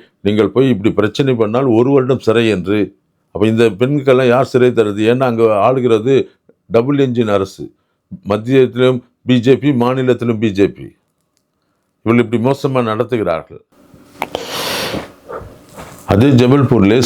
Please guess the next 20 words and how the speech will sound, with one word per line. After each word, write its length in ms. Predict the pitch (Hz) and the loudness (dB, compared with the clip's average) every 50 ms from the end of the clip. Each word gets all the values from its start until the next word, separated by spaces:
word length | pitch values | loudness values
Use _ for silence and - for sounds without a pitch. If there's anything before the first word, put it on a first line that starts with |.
| - - | 2 2
சிவசக்தி 580 | 131 139 147 147 151 123 - - 117 110 95 | 2 2 4 2 2 0 0 0 2 4 4
நகர் 280 | 87 95 95 98 104 95 | 4 4 4 4 4 4
என்ற 220 | 95 95 92 90 | 4 4 4 2
பகுதியிலே 800 | - 101 104 107 117 113 110 98 90 80 80 90 110 117 - - _ _ _ _ _ _ _ _ _ _ - | 2 2 2 2 4 4 4 4 4 4 4 4 2 0 -2 -6 _ _ _ _ _ _ _ _ _ _ 0
இருபது 340 | 113 123 135 147 147 135 123 | 2 2 4 4 4 4 4
முப்பது, 640 | 117 110 92 92 113 101 95 98 95 90 - - - _ _ _ _ _ - - - | 4 2 2 2 2 4 4 4 4 4 2 0 -2 _ _ _ _ _ -2 0 2
அஹ், 40 | |
இந்துத்துவா 680 | 82 87 90 104 120 131 139 135 120 135 123 113 107 92 | 4 4 4 4 4 4 2 2 2 2 2 2 2 2
கும்பல், 440 | 95 95 95 87 80 98 - - | 4 4 4 4 4 2 0 0
ஆர் 240 | - - 104 113 113 | 0 0 0 2 2
எஸ் 160 | 120 117 - | 2 2 2
எஸ், 180 | 117 104 90 92 | 0 0 0 0
பி 120 | 110 113 | 0 0
ஜே 120 | 107 113 110 | 2 2 2
பி, 100 | 95 101 | 2 2
பஜ்ரங் 400 | 85 87 104 101 117 117 117 107 | 2 2 2 2 2 2 4 4
தள் 140 | 104 95 90 | 2 2 2
குண்டர்கள் 360 | 98 101 98 104 95 98 95 | 2 2 2 2 2 4 4
ஒன்று 320 | 95 98 104 104 117 110 | 4 2 2 0 -2 -2
கூடி 480 | 101 92 90 85 90 104 123 127 123 | 2 0 2 2 2 2 2 0 -2